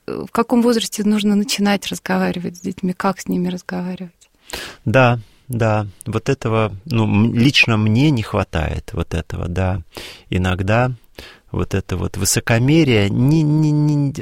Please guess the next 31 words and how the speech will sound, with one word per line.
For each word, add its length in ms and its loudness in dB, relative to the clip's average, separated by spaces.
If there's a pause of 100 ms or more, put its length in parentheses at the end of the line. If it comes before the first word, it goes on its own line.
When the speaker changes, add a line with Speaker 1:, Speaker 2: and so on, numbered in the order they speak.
(160)
Speaker 2:
такое, 420 2
оно 160 2
неосознанное, 880 0
но 180 0
от 140 -4
этого 280 -2
же 140 -2
оно 180 0
же 180 -4
не 60 -2
становится 520 -4
высокомерием 760 -2 (380)
взрослого 500 0
человека 440 -2
по 120 -4
отношению 460 -2
к 80 -14
ребенкам 480 -2
проявляется, 800 -4
да. 220 -8 (1120)
М, 600 -6
да. 300 -2 (1200)
Э, 480 0
ф-, 180 -10 (300)
надо 300 2
с 60 0
самого, 500 0
с 60 -6
самого 480 -2
раннего 380 -2
возраста 580 -6